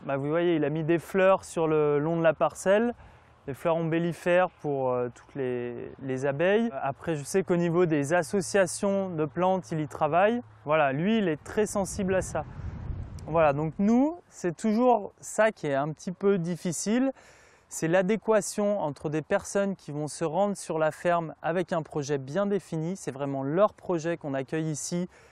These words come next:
c'est pas elles qui viennent s'adapter au lieu, et en même temps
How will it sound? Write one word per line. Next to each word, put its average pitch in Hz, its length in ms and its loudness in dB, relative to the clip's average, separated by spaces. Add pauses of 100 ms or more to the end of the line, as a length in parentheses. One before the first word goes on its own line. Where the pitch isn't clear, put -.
(220)
c'est - 180 -6
pas 165 280 2
elles 185 240 4
qui - 120 -12
viennent 147 220 -2
s'adapter 160 520 -2
au 151 120 2
lieu, 143 320 0 (760)
et 196 160 4
en 214 100 4
même 180 260 2
temps 233 340 4